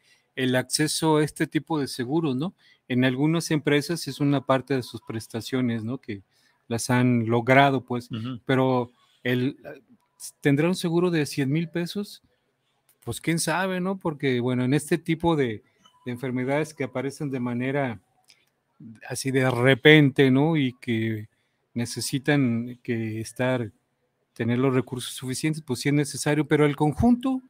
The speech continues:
Speaker 1: de gente trabajadora, ¿no? Gente que ha ido construyendo el país,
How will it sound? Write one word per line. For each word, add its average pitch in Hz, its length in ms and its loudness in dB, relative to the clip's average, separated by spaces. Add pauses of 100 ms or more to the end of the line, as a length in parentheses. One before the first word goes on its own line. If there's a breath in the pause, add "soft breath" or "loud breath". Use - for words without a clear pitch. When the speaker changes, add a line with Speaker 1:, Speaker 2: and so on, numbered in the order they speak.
(560 soft breath)
Speaker 1:
de 123 1000 -2 (220)
gente 160 320 0
trabajadora, 143 840 2
¿no? 180 180 -4
Gente 147 380 -6
que 143 140 -2
ha 139 60 4
ido 147 220 2
construyendo 135 640 0
el 143 100 0
país, - 600 0